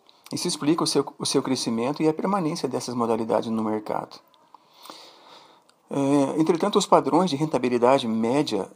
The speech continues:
principalmente das empresas de, de odontologia de grupo, são extremamente elevados, ficando muito acima de qualquer atividade empresarial no Brasil.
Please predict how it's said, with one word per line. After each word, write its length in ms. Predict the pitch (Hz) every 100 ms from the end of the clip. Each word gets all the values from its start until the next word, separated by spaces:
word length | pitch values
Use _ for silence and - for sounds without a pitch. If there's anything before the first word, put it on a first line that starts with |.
| _ - - _ -
principalmente 680 | 190 - 175 131 127 151 131
das 180 | 123
empresas 400 | 123 110 127 131
de, 80 | 120
de 420 | 120 - 123 120
odontologia 480 | 117 123 135 120 127
de 100 | 120
grupo, 460 | 117 120 165 - 127 _ _ - - -
são 200 | - 135
extremamente 460 | 147 160 156 160
elevados, 680 | 165 185 120 113 131 123 - - _ _
ficando 360 | - - 151 139
muito 180 | 143 180
acima 360 | - 160 160
de 80 | 135
qualquer 320 | 127 - 135
atividade 560 | 139 - 123 123 131 - - - - _
empresarial 760 | 143 135 131 120 117 113 117 117
no 160 | 113
Brasil. 500 | 110 110 110 - 107